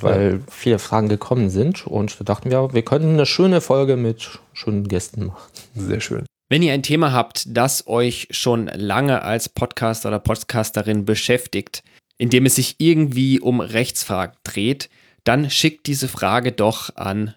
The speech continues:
Speaker 3: Markus und Thomas. Die freuen sich über viele Fragen und können dann in der nächsten Rechtsbelehrungs-Podcast-Folge darüber sprechen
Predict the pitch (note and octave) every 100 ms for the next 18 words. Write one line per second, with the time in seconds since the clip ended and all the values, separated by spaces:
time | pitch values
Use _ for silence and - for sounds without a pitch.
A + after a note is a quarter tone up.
0 | - G2+ F#2+ F#2 G#2+ - G#2 G2+ - -
1 | - G2+ G2 G#2+ - - _ - - A#2
2 | F2 - - - _ C#3+ - D3 F3+ E3+
3 | D#3 - C#3 B2+ - - C3+ A#2+ - A2+
4 | D#3+ F#3+ F#3 - B2+ - - B2 B2+ B2
5 | A#2+ A#2 A2 G#2+ G#2 G#2 G2 G2+ G#2 A2
6 | A2 - - A2+ A2 G#2+ - A2 B2 -
7 | A2+ A2 G#2+ G#2+ G#2 - A#2+ - A2 G#2
8 | - - G#2 G#2+ G2+ F#2+ F#2+ - - B2+
9 | - F3